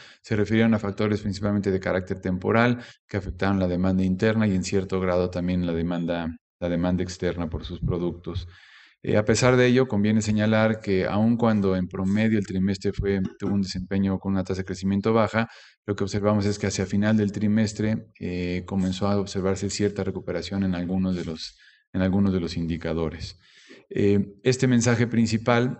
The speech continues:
lo que se ve ya a nivel de di-, los diferentes sectores es que en general la actividad en el sector manufacturero, eh, presentó s-, eh, ciertas señales de, de debilidad. Las ventas al menudeo,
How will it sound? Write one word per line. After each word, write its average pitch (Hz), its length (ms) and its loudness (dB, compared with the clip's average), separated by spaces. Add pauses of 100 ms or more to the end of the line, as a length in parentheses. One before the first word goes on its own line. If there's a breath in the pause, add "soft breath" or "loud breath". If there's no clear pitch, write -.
(120)
lo 113 180 -2
que 104 100 -2
se 101 160 0
ve 107 260 2
ya 107 220 2
a 104 60 2
nivel 98 600 0
de 101 120 -2
di-, 92 100 -2
los 92 140 -2
diferentes 95 460 -2
sectores 104 500 0
es 104 300 2 (340 loud breath)
que 104 100 -6
en 101 80 0
general 104 400 2
la 107 80 4
actividad 104 420 2
en 107 60 2
el 104 80 0
sector 101 320 -2
manufacturero, 98 1080 0
eh, 90 540 -4
presentó 95 380 -4
s-, 95 180 -6 (380)
eh, 90 240 -4
ciertas 98 400 -2
señales 101 420 4
de, 90 380 2 (100)
de 92 200 2
debilidad. 107 640 4 (460 loud breath)
Las 104 240 0
ventas 113 400 2
al 101 120 0
menudeo, 101 600 2